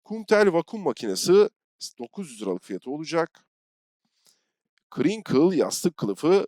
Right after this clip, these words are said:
doksan beş lira. Relax çelik termos üç yüz elli lira olacak fiyatı.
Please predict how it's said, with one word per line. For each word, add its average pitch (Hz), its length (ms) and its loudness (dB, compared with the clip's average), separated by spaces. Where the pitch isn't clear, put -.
doksan 127 420 -6
beş 110 240 -2
lira. 78 180 -12
Relax 95 600 -2
çelik 170 400 -4
termos 165 640 0
üç 170 280 -16
yüz 127 300 -14
elli 127 280 0
lira 95 100 -4
olacak 95 380 -8
fiyatı. 98 500 -6